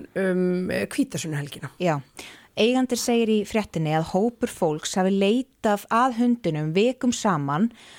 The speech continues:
Speaker 2: auk þess sem fundarlaunum var heitið.
Speaker 1: Mhm.
Speaker 2: Og af og til fréttist af Lúkasi, en hann, hann var víst mjög styggur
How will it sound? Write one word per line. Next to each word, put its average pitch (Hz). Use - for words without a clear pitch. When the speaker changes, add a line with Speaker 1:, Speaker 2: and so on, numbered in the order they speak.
Speaker 2:
auk 254
þess 247
sem 233
fundarlaunum 196
var 180
heitið. -
Speaker 1:
Mhm. 160
Speaker 2:
Og 208
af 240
og 285
til 220
fréttist -
af 262
Lúkasi, 247
en 185
hann, 226
hann 233
var 247
víst 277
mjög 226
styggur -